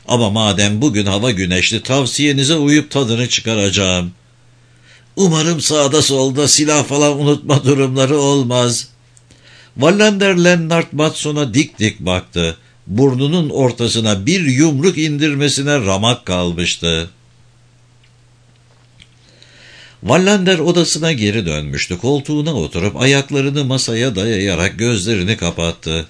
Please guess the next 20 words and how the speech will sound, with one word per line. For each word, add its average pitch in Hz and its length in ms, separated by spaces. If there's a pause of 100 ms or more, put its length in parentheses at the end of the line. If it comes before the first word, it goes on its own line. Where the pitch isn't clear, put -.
(120)
Bayı 156 360
bayı 92 260
düşünüyordu. 78 840 (460)
Yattığı 170 560
klinikte 151 500
eriyip 139 520
giden 135 320
Mona'yı, 87 720 (400)
öte 90 240
yanda 90 400
uyduruk 120 520
olduğu 110 360
şüphe 120 320
götürmeyen 98 800
bir 147 140
istatistikle 139 1120
böbürlenen 120 720
patronunu. 90 840 (840)
Ayaklarını 190 580
indirdi. 95 720